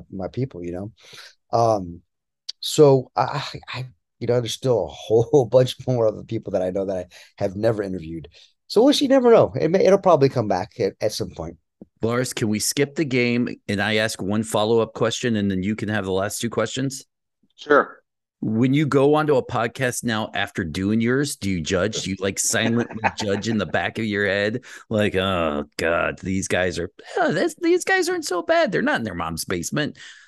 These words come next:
Speaker 2: Come on,
Speaker 1: You
Speaker 2: tell
Speaker 1: can't
Speaker 2: the
Speaker 1: help,
Speaker 2: truth.
Speaker 1: you
Speaker 2: You're
Speaker 1: can't, you can't help but do it sometimes. But at the same time, too, like, I don't, I don't do, you know, you get a lot of podcast requests. I get probably ten a week. I really don't do very many of them. I kind of keep it,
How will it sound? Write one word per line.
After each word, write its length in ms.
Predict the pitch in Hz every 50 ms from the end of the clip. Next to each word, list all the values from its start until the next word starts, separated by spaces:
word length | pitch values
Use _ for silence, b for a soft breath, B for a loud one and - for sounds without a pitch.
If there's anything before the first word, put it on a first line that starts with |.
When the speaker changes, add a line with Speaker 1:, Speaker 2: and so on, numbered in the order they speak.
| B B B _ _ -
Speaker 2:
Come 120 | - 170
on, 100 | 135 104
Speaker 1:
You 40 | 139
Speaker 2:
tell 120 | - - - 185 156
Speaker 1:
can't 80 | 151
Speaker 2:
the 60 | 135
Speaker 1:
help, 80 | 143 147
Speaker 2:
truth. 180 | - 127 104 -
Speaker 1:
you 60 | - 139
Speaker 2:
You're 180 | 170 170 165 165
Speaker 1:
can't, 140 | - 139
you 100 | 151 180 - _ -
can't 200 | 185 180 - -
help 340 | 131 147 151 170 - - _
but 240 | - 151 165 175 151
do 160 | 156 175 180
it 60 | 175 -
sometimes. 520 | 196 180 165 - 190 185 190 190 185 185 B B B B B B
But 100 | - 170
at 40 | 165
the 80 | 147 156
same 220 | - 180 175 156
time, 200 | 143 170 165 156
too, 260 | 143 - 175 165 151
like, 260 | 135 131 120 113 - _ _ _ _ _ _ _ _ _ _ _ -
I 80 | - 156
don't, 240 | 156 165 151 131 -
I 80 | - 147
don't 180 | 156 151 131
do, 280 | 117 127 131 131 131 131
you 80 | 139 147
know, 60 | 123
you 140 | 117 127 135
get 180 | 151 143 - _ _ _ - 104 - - _ _ _
a 120 | - 101 107
lot 280 | 101 104 107 107 107
of 120 | 107 101 -
podcast 500 | - 104 95 92 - - 92 - - -
requests. 340 | 82 - - 90 76 - 92
I 80 | 95
get 220 | 95 104 92 80 -
probably 300 | 101 98 87 90 90 76
ten 220 | - - 107 92
a 60 | 92
week. 300 | 85 82 90 85 78 _ b b b b b b -
I 100 | - 117
really 340 | 117 120 123 131 131 123
don't 280 | 113 117 120 117 95 85
do 180 | 87 110 110 104
very 260 | 90 104 101 101 95
many 340 | 98 101 98 92 92 92 90
of 80 | 85
them. 180 | 80 80 82 80
I 80 | 80
kind 200 | 90 - 113 104
of 120 | 101 98 92 _ -
keep 220 | - - 110 110 110
it, 120 | 101